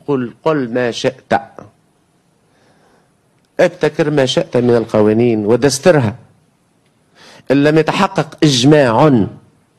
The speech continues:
وإيمان بأن هذه الدولة شرعية فلن يأتي الدستور ولا القوانين بأية فائدة. ستبقى دولة يتحرك فيها ناس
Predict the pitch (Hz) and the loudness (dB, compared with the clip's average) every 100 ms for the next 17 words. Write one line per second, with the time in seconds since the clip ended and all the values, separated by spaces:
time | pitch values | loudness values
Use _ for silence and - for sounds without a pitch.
0 | _ _ _ - 123 156 156 160 175 127 | _ _ _ -4 -2 0 2 4 4 2
1 | 98 - 98 135 127 123 113 160 160 135 | -2 -6 -2 0 2 2 2 2 0 2
2 | 151 127 120 113 117 127 127 127 - _ | 2 2 2 2 2 2 2 -2 -12 _
3 | _ _ - - _ - 131 139 156 127 | _ _ -20 -20 _ -4 0 2 2 4
4 | 135 170 - 135 123 196 226 180 117 - | 2 2 0 -2 2 0 2 2 2 -2
5 | - _ _ - 151 196 233 - 175 160 | -18 _ _ 0 2 4 2 2 2 4
6 | 170 175 190 - - _ _ _ - 131 | 4 2 -2 -12 -20 _ _ _ -2 2
7 | 120 127 120 117 123 117 - - - 110 | 4 4 4 2 -2 -6 -8 -6 2 2
8 | - 80 - - - - _ _ _ _ | 2 -2 0 -2 -10 -20 _ _ _ _
9 | _ _ - 113 139 - 117 120 92 139 | _ _ -6 -2 -4 -2 -4 -4 0 2
10 | 131 127 135 - _ _ _ _ _ - | 4 2 0 -8 _ _ _ _ _ -10
11 | - 127 135 208 214 190 185 160 143 120 | -4 -2 2 2 2 2 4 4 4 4
12 | 131 - | 2 -4